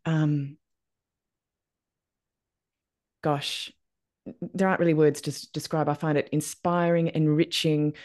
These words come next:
um, in so many different ways. And one of the, um, the texts that this brings to mind is also that of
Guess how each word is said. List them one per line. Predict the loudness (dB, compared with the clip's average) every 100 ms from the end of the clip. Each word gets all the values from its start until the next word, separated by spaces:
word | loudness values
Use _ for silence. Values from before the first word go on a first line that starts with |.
| -20 -20 -4
um, | -2 0 0 0 -2
in | -2 -2
so | 2 4
many | 4 4
different | 0 -4 -4
ways. | -2 -2 -6 -10 -16 -20 -20 -6
And | 0 2
one | 4 4
of | 4 2
the, | 4 6 4 0 _ _
um, | -2 0 0 -4 _ _
the | -6 -4
texts | -4 -2 -2 -2 -10 -10 -12 -8
that | 0 0 0
this | -2
brings | 0 0 0
to | 0
mind | 0 0
is | 0
also | 0 -2 0 2 2 2 0
that | -2 -2 -2
of | -2 -2 -8